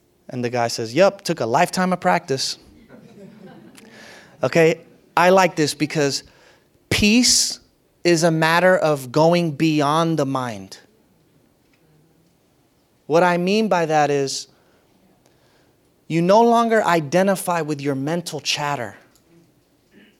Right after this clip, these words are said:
I'm not identifying with the voice of the ego. I listen to the voice of God. So when the voice of ego is present, when the voice of fear and judgment and negativity is screaming so loud in my head,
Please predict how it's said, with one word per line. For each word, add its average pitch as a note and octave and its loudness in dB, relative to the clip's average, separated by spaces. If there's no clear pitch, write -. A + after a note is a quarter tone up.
I'm F3 -4
not G#3+ 2
identifying F#3+ 0
with D3 -4
the D3+ 0
voice E3 0
of C3+ -6
the F3 -6
ego. B2+ -8
I F#3+ -2
listen F3+ -2
to E3 -8
the D3+ -4
voice D3+ -2
of B2+ -20
God. B2+ -6
So - -4
when E3 0
the E3 0
voice F#3+ 2
of E3 -6
ego G3+ 2
is D3+ -4
present, D#3+ -2
when D3+ -6
the C#3+ -4
voice F#3 0
of E3+ -6
fear A3 2
and D#3 -2
judgment G3 2
and E3+ -4
negativity F#3 -2
is D3 -4
screaming A3+ 0
so G3 0
loud G3 0
in F#3 -4
my F3+ -2
head, F#3 0